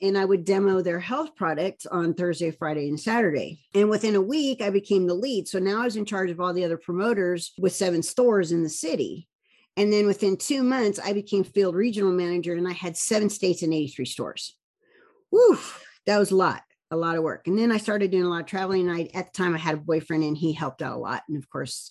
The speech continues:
uh, the kids' dad had moved up this way. So that helped out too. But so it was out of necessity, not out of really inspiration. And, and my business has evolved over time. When I first started my marketing agency after I got laid off from the health company,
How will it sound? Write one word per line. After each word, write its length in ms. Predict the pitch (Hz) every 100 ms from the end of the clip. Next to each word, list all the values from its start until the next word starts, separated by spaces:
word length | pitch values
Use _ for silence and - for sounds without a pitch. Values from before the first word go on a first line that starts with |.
| _
uh, 160 | 151 147
the 100 | 151
kids' 460 | - 185 156 156 143
dad 320 | 160 156 151
had 220 | 147 147
moved 300 | 160 151 131
up 180 | 147 -
this 240 | 147 -
way. 160 | 151 139
So 340 | - 160 147 - -
that 160 | 160
helped 300 | 180 156 -
out 160 | 139 -
too. 240 | - 302
But 240 | 202 190 -
so 180 | - 349
it 40 |
was 160 | 339 302
out 180 | 330 381
of 60 |
necessity, 640 | 294 - 233 320 - 156 156
not 240 | 202 247
out 160 | 285 269
of 160 | 220
really 240 | 214 214 202
inspiration. 840 | 202 190 - 175 170 208 214 170
And, 200 | 170 165 -
and 240 | 180 175 180
my 160 | 180
business 520 | 170 202 254 311 277
has 160 | 196 170
evolved 680 | 170 143 175 185 196 165 -
over 260 | 165 151 151
time. 320 | - 190 165
When 100 | 170
I 60 |
first 260 | 175 220 208
started 280 | - 190 175
my 120 | 160
marketing 440 | 156 190 208 185
agency 300 | 170 165 165
after 200 | 165 175
I 20 | 165
got 240 | 165 -
laid 200 | 170 165
off 200 | 160 151
from 160 | 160 147
the 100 | 139
health 420 | - 226 330 -
company, 680 | 185 147 151 151 165 302